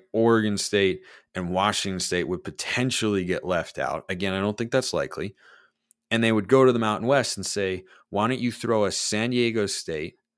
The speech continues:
Why don't you throw us Fresno and Boise? Why don't you throw us Air Force and call it there?" And that would be, uh,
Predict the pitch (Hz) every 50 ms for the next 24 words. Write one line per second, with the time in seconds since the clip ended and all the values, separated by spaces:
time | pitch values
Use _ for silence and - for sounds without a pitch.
0 | _ _ _ _ _ _ _ _ _ _ - - 104 110 113 - - - - -
1 | 123 120 117 110 107 104 - - - _ _ - - - - 110 110 113 110 113
2 | 117 120 120 117 107 98 87 92 98 101 101 95 85 71 71 78 73 90 107 -
3 | _ _ _ _ _ _ _ _ _ - 104 110 117 123 123 131 123 - 120 120
4 | 117 113 104 92 - _ _ _ - 110 117 127 127 123 123 - 80 76 71 73
5 | 80 95 - - - - _ _ _ _ _ _ _ _ _ _ _ _ _ _
6 | - 95 90 90 - - - - - 117 117 113 101 87 - - 92 107 110 95
7 | 78 71 71 78 80 - _ _ _ _ _ _ _ _ _ _ _ _ _ _
8 | _ - 95 98 98 98 104 110 - - 113 101 92 92 104 101 101 101 101 95
9 | 92 90 87 87 87 85 82 78